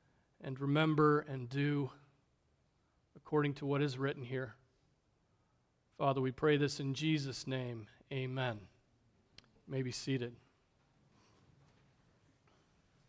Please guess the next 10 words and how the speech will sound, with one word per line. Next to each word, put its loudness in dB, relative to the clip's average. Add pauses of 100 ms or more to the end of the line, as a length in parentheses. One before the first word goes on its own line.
(1900)
Well, -2
this 6
is 2
much 4
better 4
to -8
preach -2
to -2
actual 0
faces. -4